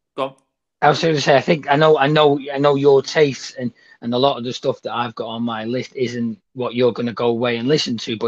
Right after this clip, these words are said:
Speaker 2: if, if you do wanna listen to anything, Diorama's a, a great record to listen to. So.
Speaker 1: Perfect, nice one, and that's the beauty of the Fantastival. Like, we had a tweet today coming from Steve Foster, who was listening to Augustine. So that's what it's all about, you know.
Speaker 2: Yeah,
Speaker 1: hearing
Speaker 2: yeah.
Speaker 1: him talk about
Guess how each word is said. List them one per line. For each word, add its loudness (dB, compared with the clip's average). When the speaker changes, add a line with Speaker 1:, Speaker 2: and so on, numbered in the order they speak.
Speaker 2:
if, -6
if -10
you -10
do 0
wanna 0
listen -8
to -4
anything, -8
Diorama's -2
a, -10
a -12
great -8
record -10
to -14
listen -12
to. -16
So. -20
Speaker 1:
Perfect, -10
nice -8
one, -10
and -12
that's -8
the -10
beauty -8
of -14
the -10
Fantastival. -14
Like, -8
we -10
had -2
a -16
tweet -10
today -2
coming -8
from -14
Steve -14
Foster, -12
who -8
was -16
listening -14
to -12
Augustine. -8
So -6
that's -10
what -10
it's -16
all -12
about, -8
you -12
know. -12
Speaker 2:
Yeah, -6
Speaker 1:
hearing -4
Speaker 2:
yeah. -8
Speaker 1:
him -14
talk -12
about -8